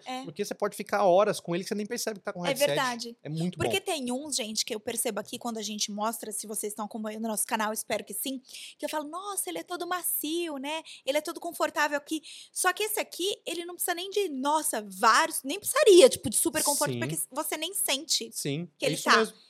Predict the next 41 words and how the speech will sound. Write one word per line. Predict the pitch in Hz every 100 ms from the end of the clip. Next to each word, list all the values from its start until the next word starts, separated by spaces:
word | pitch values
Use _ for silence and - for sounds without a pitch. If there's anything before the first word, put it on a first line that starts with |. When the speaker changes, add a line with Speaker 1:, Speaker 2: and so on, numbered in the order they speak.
| _
Speaker 2:
É | 127
isso | 233
Speaker 1:
Ele | 277
Speaker 2:
aí. | 285
Speaker 1:
é, | 277 277 -
ele | 285 320
é |
bem, | 233 196 269 359 427 254
ele | - 269
é |
bem | 240 208 254
levinho | 349 320 254 302 403
Speaker 2:
É. | 220 220
Speaker 1:
mesmo, | 262 226
assim. | 214 - 226 214 - - - -
Nossa, | 247 - - _ -
ah, | 262 285
gente, | 277 320 320 330
eu |
não | 330
tinha | - 330
visto. | 285 320
Peraí, | - - 359 381 247 254
gente. | 277 285 233 - 247 - - - -
Speaker 2:
<laughs> | _ _ _
Speaker 1:
Vocês | - 339
estão | 427
vendo | 415 294
aqui? | 226 - 285 233 190 _ _
Os | - 277
botões | 226 302 - 277 269 277
Speaker 2:
Também, | - 147 294 - 117
hein, | -
Neon? | 117
Speaker 1:
também | 226 269 320 359 - _ -
tem | 294 311 330 -
esse | 269 285 330
neon | 285 262 254 294 269 208
que | _
Speaker 2:
Sim. | - -
Speaker 1:
acompanha | 277 339 330 - 285 311 330